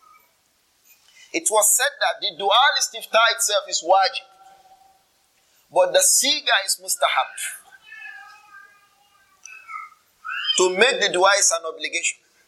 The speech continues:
in line with the hadith of the one who prayed badly. But to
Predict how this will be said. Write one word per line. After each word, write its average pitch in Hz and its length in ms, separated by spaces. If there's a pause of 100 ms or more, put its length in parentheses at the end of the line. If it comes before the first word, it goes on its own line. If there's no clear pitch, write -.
(680)
in 185 200
line 220 200
with 202 100
the 170 60
hadith 170 380
of 175 120
the 165 80
one 175 260
who 175 120
prayed 160 300
badly. - 440 (960)
But 185 220
to 196 80